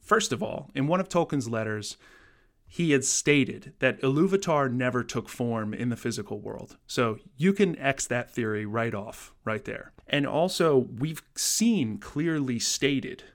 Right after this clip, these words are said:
like, limits to Tom Bombadil's power. It says that power is not within him to resist Sauron. It says that when everything else falls, you know,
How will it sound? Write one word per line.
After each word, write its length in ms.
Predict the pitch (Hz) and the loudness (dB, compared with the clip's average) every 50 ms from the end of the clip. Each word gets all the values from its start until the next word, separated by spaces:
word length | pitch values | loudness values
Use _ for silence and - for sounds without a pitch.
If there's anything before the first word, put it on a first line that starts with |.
| _ _ _ - - | _ _ _ -8 -4
like, 380 | 120 120 113 101 - - - _ _ _ _ _ | -2 -2 -2 -2 -4 -10 -20 _ _ _ _ _
limits 560 | 127 123 135 143 127 113 110 - - - - | -4 -2 0 2 0 0 -2 -6 -8 -8 -6
to 300 | - - - 127 113 110 | -6 -4 -4 -4 -4 -4
Tom 320 | - - 127 120 117 113 107 | -6 -4 -4 -4 -4 -4 -4
Bombadil's 480 | 113 117 110 104 - - - 120 - | -4 -4 -4 -6 -8 -8 -8 -10 -10
power. 480 | - - 120 117 113 - - - - - - | -8 -6 -4 -4 -4 -6 -10 -12 -14 -12 -4
It 200 | - 135 131 - | -2 0 0 2
says 300 | - 139 131 131 127 - | 4 4 4 4 4 0
that 140 | 123 - | -2 -4
power 480 | - - 120 117 120 127 131 131 135 139 | -4 -2 0 2 2 4 4 4 4 2
is 220 | 135 135 123 117 | 0 -2 -2 -2
not 260 | 120 113 113 123 - - | -4 -2 -2 -2 -2 -2
within 360 | 135 139 139 175 185 185 180 | -2 -2 2 2 2 2 2
him 360 | 156 135 123 110 107 104 98 - | 2 0 -2 -2 -4 -6 -10 -6
to 120 | - 123 | -4 -4
resist 640 | 110 113 113 101 110 117 107 104 - - - - - - _ | -2 -2 -4 -4 -4 -4 -4 -4 -6 -8 -8 -10 -12 -16 _
Sauron. 580 | - - 127 107 104 98 - - 113 131 143 - - | -6 -4 -2 -2 -2 -4 -8 -12 -14 -14 -16 -14 -4
It 180 | - 127 127 - | -4 -2 -2 0
says 320 | - 135 131 131 127 123 | 2 2 4 4 2 2
that 180 | - 127 127 - | 0 0 0 0
when 140 | 139 131 127 - | -2 -4 -2 -4
everything 440 | 120 123 131 139 139 - 156 143 139 | -4 -2 0 -2 0 0 -2 0 0
else 280 | 139 143 143 - - | 0 -2 -2 -4 -6
falls, 640 | - - 170 170 165 151 123 98 - - - - - _ | -2 0 2 2 4 2 0 -2 -4 -10 -12 -14 -12 _
you 120 | 131 117 | -6 -4
know, 260 | 117 117 117 120 117 | -4 -2 -2 -4 -4